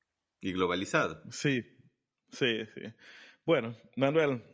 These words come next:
Speaker 2: tus comentarios y después de eso creo que podríamos empezar a cerrar ese, este episodio, ¿no?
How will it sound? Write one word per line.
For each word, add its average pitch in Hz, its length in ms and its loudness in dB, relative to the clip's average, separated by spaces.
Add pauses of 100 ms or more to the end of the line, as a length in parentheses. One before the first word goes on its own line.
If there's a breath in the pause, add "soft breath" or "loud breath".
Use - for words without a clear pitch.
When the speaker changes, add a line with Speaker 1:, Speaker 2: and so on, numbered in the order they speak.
(140)
Speaker 2:
tus 151 180 -6
comentarios 139 680 0
y - 20 -8
después 135 400 -2
de 123 100 0
eso 139 220 -4
creo 143 220 0
que 107 400 -4
podríamos 127 320 0
empezar 120 440 0
a 113 60 -4
cerrar 117 380 0
ese, 107 320 -8
este 107 220 -14
episodio, 101 520 -6
¿no? 120 180 -8